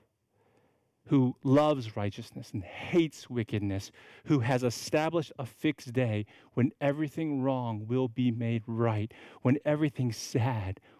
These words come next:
will come untrue. There will be a final reckoning. There will be a day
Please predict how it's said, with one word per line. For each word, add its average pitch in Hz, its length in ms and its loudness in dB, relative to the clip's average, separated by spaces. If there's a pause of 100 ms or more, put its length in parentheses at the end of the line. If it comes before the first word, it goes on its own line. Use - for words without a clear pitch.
will 113 140 0
come 120 420 -2
untrue. 113 800 0 (460)
There 127 240 4
will 151 260 4
be 120 400 0
a 113 80 -2
final 110 640 -4
reckoning. 95 480 -6
There 123 160 2
will 139 300 0
be 131 420 2 (540)
a 127 140 2
day 110 680 -2